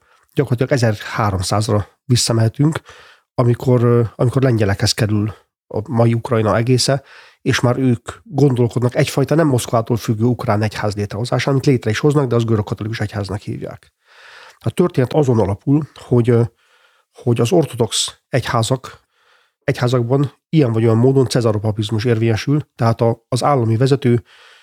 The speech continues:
az állam vezetője, az állami uralkodó, az egyszer, mint az egyház feje is. Nagy Konstantintól kezdődik ez a dolog,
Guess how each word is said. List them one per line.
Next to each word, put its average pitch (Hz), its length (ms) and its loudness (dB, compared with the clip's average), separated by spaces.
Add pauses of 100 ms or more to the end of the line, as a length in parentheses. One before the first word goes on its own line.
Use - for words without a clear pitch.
(140)
az 127 100 -4
állam 120 220 2
vezetője, 113 360 0
az 113 80 2
állami 104 240 2
uralkodó, 123 580 2 (220)
az - 140 -2
egyszer, 131 300 0
mint 123 120 2
az 117 80 -2
egyház 117 320 -4
feje 110 240 -4
is. - 300 -10 (800)
Nagy 120 200 0
Konstantintól 113 640 -2
kezdődik 110 380 0
ez 107 100 0
a 120 40 4
dolog, 139 400 2